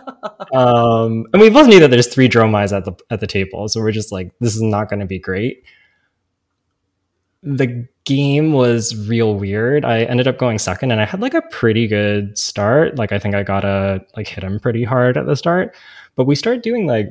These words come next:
really bad plays. Um, like, like, not, like, misplays, just, like, I end up playing, like, a blue Transmogrify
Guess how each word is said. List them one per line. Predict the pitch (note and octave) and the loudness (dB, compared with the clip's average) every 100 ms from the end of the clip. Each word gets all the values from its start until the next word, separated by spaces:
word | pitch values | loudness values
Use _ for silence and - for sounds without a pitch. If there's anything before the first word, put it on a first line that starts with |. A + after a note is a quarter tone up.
| - | -10
really | G2+ A2+ A#2+ A2 | -6 0 0 0
bad | G#2 G2+ G2+ F#2+ | -2 -8 -10 -14
plays. | - F#2 F#2+ G2+ A#2 - - _ _ _ _ _ _ _ _ _ _ - | -18 -14 -10 -10 -10 -12 -16 _ _ _ _ _ _ _ _ _ _ -10
Um, | A2 G2+ G2+ | -8 -6 -2
like, | F3+ A3+ | 0 2
like, | A#3+ B3+ | 2 2
not, | C4 F#3 | 2 2
like, | D3+ - - - | 0 0 -20 0
misplays, | C3 D3+ - G#2 G2 F#2+ | 2 2 0 -4 -4 -4
just, | - G#2+ - - _ _ _ _ _ _ | -2 -2 -4 -12 _ _ _ _ _ _
like, | A#2 G#2+ | -4 0
I | A2 | 2
end | A2+ | 0
up | A#2 | 0
playing, | A2+ A2 | -2 0
like, | G#2 G2 - | -2 -4 -4
a | A2+ | -4
blue | F#2+ G2+ G#2+ G#2+ | -2 -2 -2 -2
Transmogrify | - G#2 G2 F2+ F2+ F#2 A#2 - A2+ A2+ A#2+ B2+ C#3 | -4 -4 -6 -6 -6 -6 -8 -2 0 2 0 -2 -6